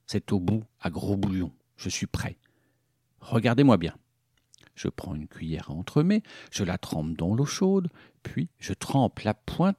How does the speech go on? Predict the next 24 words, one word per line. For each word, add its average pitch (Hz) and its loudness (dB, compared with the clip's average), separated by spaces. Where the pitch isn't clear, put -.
dans 131 6
la 123 6
pâte. - -10
Je 123 2
cueille - -2
un 92 -8
morceau 101 0
gros 175 4
comme - -6
une 143 0
noix, 214 2
je - -6
trempe - 2
la 80 -6
cuillère 107 0
dans 92 -2
l'eau 127 4
bouillante 110 2
et 117 -2
donne 82 -2
un 92 -10
petit - -8
coup - -16
sec - -8